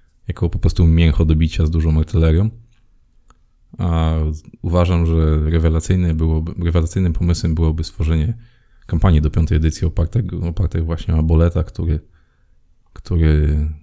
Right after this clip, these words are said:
po prostu trzymałby za jaja całe na przykład miasto właśnie Waterdeep, Neverwinter. Gdy jest, nie musi to przecież być tak, że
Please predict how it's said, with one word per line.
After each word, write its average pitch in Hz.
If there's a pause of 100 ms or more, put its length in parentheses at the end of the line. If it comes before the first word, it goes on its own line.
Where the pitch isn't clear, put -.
(120)
po -
prostu -
trzymałby 80
za 76
jaja 76 (440)
całe 78
na 76
przykład -
miasto 78 (200)
właśnie 85
Waterdeep, 85
Neverwinter. 82 (1300)
Gdy 87
jest, 90
nie 85
musi 90
to -
przecież 82
być 80
tak, 82
że 82